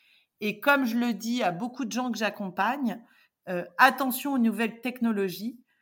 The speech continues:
Euh, c'est l'ambivalence des choses. On est dans un monde d'hyperconnexion, mais plus vous allez être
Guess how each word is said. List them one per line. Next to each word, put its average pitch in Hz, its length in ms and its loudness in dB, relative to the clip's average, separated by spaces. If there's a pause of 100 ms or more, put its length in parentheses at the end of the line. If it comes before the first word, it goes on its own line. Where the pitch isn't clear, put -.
(280)
Euh, 190 140 -6
c'est - 220 0
l'ambivalence 262 680 4
des 240 140 0
choses. 208 480 -4
On 226 200 2
est 285 140 0
dans 233 240 4
un 233 120 6
monde 226 420 2
d'hyperconnexion, 247 1000 -2
mais 233 180 2
plus 254 220 -6
vous 233 200 -2
allez 214 200 -2
être 196 260 -6